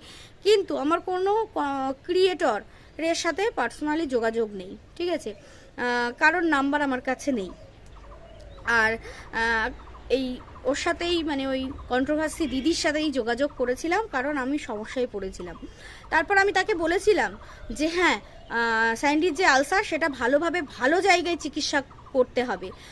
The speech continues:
তোমরা অনেকেই জানো হয়তো, যারা আমার প্রথম দিককার ভিডিও দেখেছো, ম্যান্ডির, আহ, সাথে,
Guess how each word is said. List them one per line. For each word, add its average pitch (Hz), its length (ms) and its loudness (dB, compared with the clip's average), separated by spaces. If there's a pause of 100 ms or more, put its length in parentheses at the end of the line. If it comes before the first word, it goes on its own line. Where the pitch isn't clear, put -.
(200)
তোমরা 349 260 4
অনেকেই 370 400 6
জানো 330 300 6
হয়তো, 320 360 0
যারা 285 260 6
আমার 330 180 2
প্রথম 320 400 -2
দিককার 370 300 0
ভিডিও 311 300 0
দেখেছো, 277 400 0 (360)
ম্যান্ডির, 339 520 8
আহ, 262 840 6 (300)
সাথে, 349 520 2